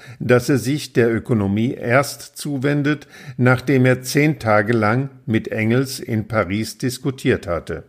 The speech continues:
Engels war damals auf dem Rückweg von Manchester nach Barmen, wo er wieder ins heimische Familiengeschäft einsteigen sollte. Im Wuppertal schrieb er dann in nur sechs Monaten ein Buch nieder,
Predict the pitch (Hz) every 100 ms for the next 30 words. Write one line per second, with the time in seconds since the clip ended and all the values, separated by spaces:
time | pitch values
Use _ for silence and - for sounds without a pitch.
0 | _ _ _ _ _ _ _ _ _ _
1 | _ _ - 135 156 175 - 123 113 110
2 | 107 127 147 - 127 - 120 - 131 131
3 | 147 127 - 110 104 113 131 113 - 101
4 | 87 - 95 104 120 135 147 131 95 113
5 | 139 117 101 120 135 131 123 - 104 113
6 | 120 - - 123 117 131 110 92 87 107
7 | - - 98 98 - 101 90 85 82 82
8 | 80 87 73 69 _ _ _ _ _ _
9 | 120 107 127 156 147 143 143 131 - 139
10 | 139 123 104 117 131 139 117 117 117 98
11 | 127 135 - 131 131 143 143 - 110 107
12 | 98 110 135 - 135 127 131 131 139